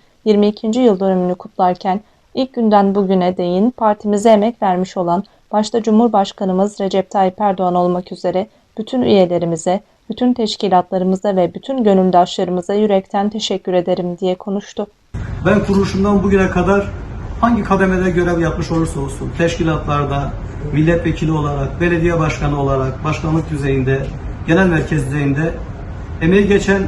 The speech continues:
Speaker 2: herkese çok teşekkür ediyorum. Vefat edenlere Allah'tan rahmet diliyorum. Hayatta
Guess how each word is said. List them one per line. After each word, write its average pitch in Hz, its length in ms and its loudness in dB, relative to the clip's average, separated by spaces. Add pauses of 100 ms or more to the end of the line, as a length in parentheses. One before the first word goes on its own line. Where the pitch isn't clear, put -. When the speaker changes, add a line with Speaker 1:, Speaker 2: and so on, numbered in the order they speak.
Speaker 2:
herkese 185 420 0
çok 180 180 -2
teşekkür 165 440 0
ediyorum. 127 340 0 (580)
Vefat 185 320 0
edenlere 170 340 0
Allah'tan 160 480 0
rahmet 156 380 0
diliyorum. 139 460 2 (460)
Hayatta 165 520 2